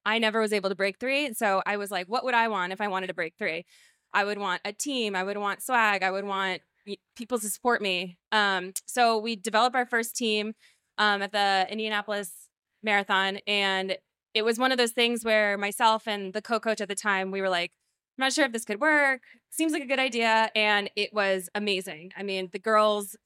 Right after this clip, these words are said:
were prepared. We had amazing results. Everyone P R'd. I wanna say three quarters of them ended up breaking three. And it was ignited from there.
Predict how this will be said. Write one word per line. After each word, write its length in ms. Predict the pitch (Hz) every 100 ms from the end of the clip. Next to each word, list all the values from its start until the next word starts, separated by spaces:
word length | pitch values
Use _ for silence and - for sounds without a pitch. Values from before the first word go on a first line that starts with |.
| 196
were 440 | 208 196 190 185 _ _ _ _
prepared. 680 | - 208 247 240 233 226 220
We 80 | 214
had 160 | 208 202
amazing 340 | 208 214 220
results. 480 | 214 202 196 190 -
Everyone 320 | 247 247 247
P 160 | 240 233
R'd. 500 | 214 208 202 202 202 _ _ _ _ -
I 40 | 214
wanna 160 | 214 214
say 200 | 214 190
three 160 | 233
quarters 320 | 220 226 220 214
of 100 | 202
them 360 | 202 196 185 208
ended 200 | 208 196
up 80 |
breaking 320 | 196 190 202 202
three. 500 | 208 190 190 190 -
And 520 | 202 196 190 185 190 185 - _ _ _ _ _ _ _ _ _ _ _ _ 220
it 100 | 226
was 160 | 247
ignited 400 | 247 247 233 247
from 160 | 254 226
there. 360 | 208 233 277